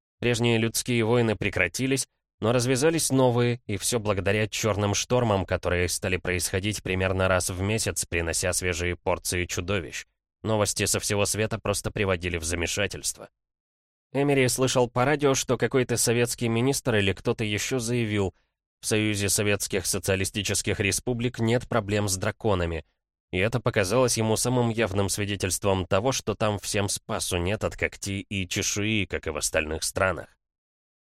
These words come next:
В городах вроде Чикаго, Нью-Йорка или Вашингтона война против драконов приобрела абсолютный характер и велась с хирургической точностью.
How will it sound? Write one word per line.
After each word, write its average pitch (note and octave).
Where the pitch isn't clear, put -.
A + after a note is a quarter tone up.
В E2+
городах C3
вроде A#2
Чикаго, A#2+
Нью-Йорка G#2+
или G2+
Вашингтона F#2
война B2
против C#3
драконов C3
приобрела A#2+
абсолютный A#2
характер C3
и B2
велась G#2+
с -
хирургической G#2
точностью. -